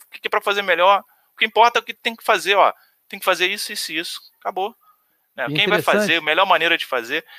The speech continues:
Speaker 1: E aí, falando um pouco de programador, e aí, não fugindo na, da, da, da, da, dessa parte de
Speaker 2: Do
Speaker 1: transição,
Speaker 2: tema.
Speaker 1: do tema,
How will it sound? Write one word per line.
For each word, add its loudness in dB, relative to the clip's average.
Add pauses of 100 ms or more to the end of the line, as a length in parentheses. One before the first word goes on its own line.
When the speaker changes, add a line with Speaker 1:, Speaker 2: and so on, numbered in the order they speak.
(300)
Speaker 1:
E -2
aí, 4
falando 0
um -14
pouco -4
de -14
programador, 0 (960)
e -6
aí, 0
não -2
fugindo -10
na, 0
da, 0
da, -2
da, 0 (240)
da, -2
dessa -8
parte 0
de -16
Speaker 2:
Do -12
Speaker 1:
transição, 0
Speaker 2:
tema. -14 (400)
Speaker 1:
do -10
tema, 0